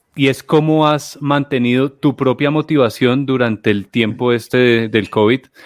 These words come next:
y cómo has mantenido la motivación de tus atletas. Ya tú mismo has hablado un poco de que la motivación se baja cuando no hay carreras.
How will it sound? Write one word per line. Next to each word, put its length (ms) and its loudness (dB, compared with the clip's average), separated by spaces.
y 200 0
cómo 260 2
has 100 -2
mantenido 500 0
la 120 2
motivación 640 0
de 80 0
tus 200 -2
atletas. 480 0
Ya 200 0
tú 120 -6
mismo 300 0
has 140 -2
hablado 340 2
un 80 -4
poco 380 0
de 100 0
que 340 -2
la 140 -2
motivación 540 -2
se 100 -2
baja 300 2
cuando 280 -4
no 140 0
hay 80 -2
carreras. 720 -4